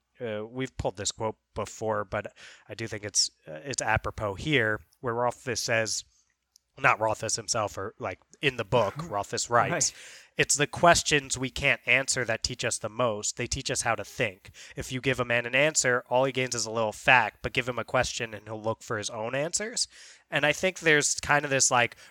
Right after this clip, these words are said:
Speaker 1: Rothfuss likes the idea of people, like, teaching themselves and deliberating and stuff as long as there wasn't a right answer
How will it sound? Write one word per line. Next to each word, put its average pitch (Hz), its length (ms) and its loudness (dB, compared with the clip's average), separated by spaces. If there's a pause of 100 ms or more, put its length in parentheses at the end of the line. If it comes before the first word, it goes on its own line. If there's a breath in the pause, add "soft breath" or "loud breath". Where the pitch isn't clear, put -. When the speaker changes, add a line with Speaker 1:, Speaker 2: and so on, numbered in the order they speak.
Speaker 1:
Rothfuss 131 440 4
likes 123 320 4
the 127 100 2
idea 120 320 4
of 117 100 -4
people, 117 300 -6
like, 110 220 -4
teaching 123 260 -4
themselves 107 460 -2
and 104 80 -12
deliberating 107 640 -4
and 98 100 -12
stuff 110 300 -2
as 110 100 -2
long 110 240 -2
as 104 220 0 (360 loud breath)
there 120 380 0
wasn't 120 420 2
a 113 120 0
right 107 480 0
answer 107 500 -2